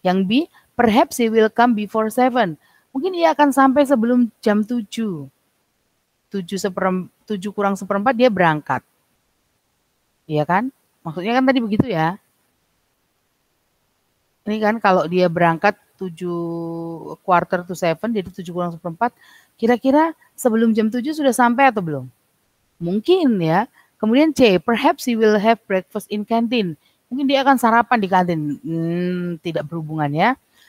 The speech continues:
D, perhaps he will need public transportation. Kalau melihat jaraknya, need public transportation nggak kira-kira?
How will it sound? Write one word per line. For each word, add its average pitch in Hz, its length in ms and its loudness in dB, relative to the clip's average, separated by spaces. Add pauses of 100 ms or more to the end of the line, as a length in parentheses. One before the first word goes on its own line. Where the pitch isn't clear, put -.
(240)
D, 285 320 2
perhaps 233 400 0
he 240 160 -2
will 214 160 2
need 240 240 0
public 208 320 0
transportation. 190 960 -4 (400)
Kalau 240 160 4
melihat 254 320 4
jaraknya, 262 640 2 (240)
need 262 240 -4
public 262 320 0
transportation 269 720 0
nggak 190 160 -2 (160)
kira-kira? 139 480 -6